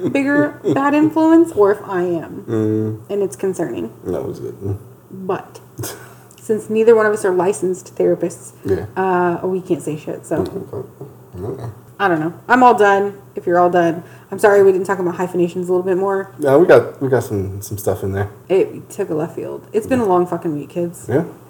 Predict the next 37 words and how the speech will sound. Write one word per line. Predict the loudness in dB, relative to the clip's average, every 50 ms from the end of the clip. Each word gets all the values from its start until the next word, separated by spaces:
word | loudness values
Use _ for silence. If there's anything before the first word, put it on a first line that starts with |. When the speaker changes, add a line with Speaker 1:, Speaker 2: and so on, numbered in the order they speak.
| -10 -6
Speaker 2:
I | -6
don't | -4 -4 -4
know. | -6 -10 -12 -16 -20 -20 -20 -6
Speaker 1:
So, | -2 0 0 2
all | 4 4 4 4
right. | 2 0 -4 -10 -14 -8 -4
You | -2 0
wanna | 0 0 -2
send | -2 -4 -4
us | -4 -2
out? | -2 -2 -2 -4 -6 0
Speaker 2:
Yep. | 2 4 4 4 2 -2 -10 -16 -8
Speaker 1:
Wrap | -4 -4 -4 -2 -2
this | -4 -6 -4
shit | -2 -2
up | 0 0 2
Speaker 2:
Yep. | 2 0 0 0 -4 -12 -18 -18
Speaker 1:
then? | -18 -18 -18 -18 -20 -20 -20 -20 -20 -10
Put | -6 -4
a | -2
bow | 0 0 2 2
on | 2 0 0
it? | -2 -4 -10 -16 -10 -4
Speaker 2:
Yeah. | -2 0 0 -2 -4 -8 -14 -18
Speaker 1:
Stick | -14 -10 -2 2
Speaker 2:
So, | 2
Speaker 1:
a | 2 4
fork | 2 2 0 0
in | -4 -4
somebody? | -4 -2 0 0 0 0
Speaker 2:
that | -2 -8 -16 -18 -20 -20 -20 -20 -20 -10 -4 -2
was | 0 0 2
the | 2
episode | 0 0 2 4 6 6 6 4 2
for | 0 0
this | 0 0 -2 -2
week. | -2 -4 -4 -4